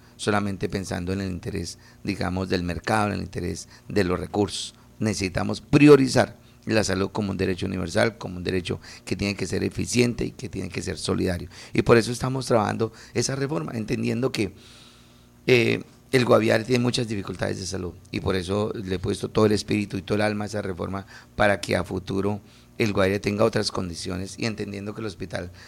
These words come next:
se está haciendo y esperamos que ahí tenga un, un, hasta un tercer nivel para que mucha remisión se atienda aquí en el hospital y no tengamos que esperar ese viacrucis de las citas, de las camas, de los albergues, de la ambulancia.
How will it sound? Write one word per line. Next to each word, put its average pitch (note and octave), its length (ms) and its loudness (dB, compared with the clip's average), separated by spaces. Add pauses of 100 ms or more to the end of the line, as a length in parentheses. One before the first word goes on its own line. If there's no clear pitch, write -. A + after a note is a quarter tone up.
se - 160 -6
está G#2 200 -4
haciendo G#2+ 360 -6
y A2 60 -4
esperamos F#2+ 500 -8
que - 80 -8
ahí F#2 160 -4
tenga G2+ 280 -6
un, G2+ 180 -10 (240)
un, A#2 260 -2
hasta G#2 240 -2
un G2+ 120 -2
tercer G2+ 300 -4
nivel G2 260 -6
para G2+ 180 -4
que G2 100 -4
mucha A#2 320 -2
remisión G#2+ 480 -4 (240)
se - 140 0
atienda G2 400 0
aquí G2+ 160 -4
en G2 60 -2
el G2+ 120 -2
hospital F#2 400 -6
y F#2+ 60 -4
no G2 100 -4
tengamos F#2+ 460 -6
que F#2+ 80 -8
esperar F2+ 340 -8 (960)
ese G#2+ 220 0
viacrucis F#2 460 -2
de G2 80 -4
las E2+ 140 -8
citas, F#2 400 -6
de F2 80 -6
las E2+ 180 -8
camas, F2 420 -6
de F2+ 80 -6
los E2+ 220 -8
albergues, F2+ 480 -4
de F2 80 -8
la E2+ 80 -6
ambulancia. - 460 -8